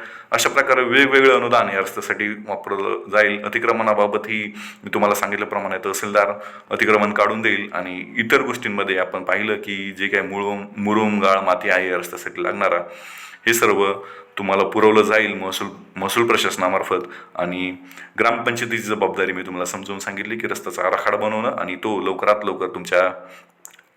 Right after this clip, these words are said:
आमदाराच्या अध्यक्षतेखाली असलेल्या विधानसभा क्षेत्रस्तरीकडे, समितीकडे सादर करणं. ही समिती स्थाद-, अ, जर ही आन-, आजपर्यंत जर ही विधानसभा क्षेत्रीय समिती स्थापन झालेली नसेल तर लवकरात लवकर स्थापन करण्यासाठी आग्रह तुम्ही आमदार साहेबांना करू शकता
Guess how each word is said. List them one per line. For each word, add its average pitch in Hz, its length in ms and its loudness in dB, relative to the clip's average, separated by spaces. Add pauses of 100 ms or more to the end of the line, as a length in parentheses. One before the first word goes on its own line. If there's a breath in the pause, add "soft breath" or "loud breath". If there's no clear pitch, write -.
आमदाराच्या 120 520 4
अध्यक्षतेखाली 107 640 0
असलेल्या 104 340 2
विधानसभा 101 480 2
क्षेत्रस्तरीकडे, 98 880 -2
समितीकडे 98 440 -4
सादर 98 260 0
करणं. 113 440 -2 (380 loud breath)
ही 110 60 0
समिती 123 480 2
स्थाद-, 107 380 0
अ, 98 300 -2 (560 loud breath)
जर 135 160 4
ही 156 200 2
आन-, 113 220 2
आजपर्यंत 127 960 4
जर 120 160 4
ही 123 160 0
विधानसभा 107 540 4
क्षेत्रीय 110 680 -2
समिती 117 380 -2
स्थापन 104 480 -4
झालेली 95 280 -2
नसेल 117 380 0
तर 113 60 0
लवकरात 107 400 0
लवकर 104 220 -2
स्थापन - 340 -8
करण्यासाठी 107 540 -4
आग्रह 107 320 0
तुम्ही 101 180 -6
आमदार 92 260 -2
साहेबांना 92 360 -4
करू 98 160 -6
शकता - 300 0